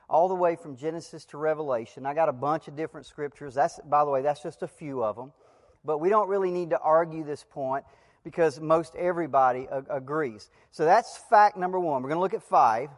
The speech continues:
The first one is this. There is one God. By the way,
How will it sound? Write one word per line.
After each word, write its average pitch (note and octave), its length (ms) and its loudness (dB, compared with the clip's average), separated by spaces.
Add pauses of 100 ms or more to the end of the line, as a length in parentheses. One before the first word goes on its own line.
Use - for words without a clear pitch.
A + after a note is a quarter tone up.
The D#3+ 60 -16
first F#3 320 -2
one G3+ 100 -6
is E3 160 -10
this. C#3+ 260 -4
There D3+ 320 2
is D3+ 540 -2
one C3+ 540 -6 (1000)
God. B2+ 380 8
By A3 160 10
the A#3 80 4
way, E3+ 300 6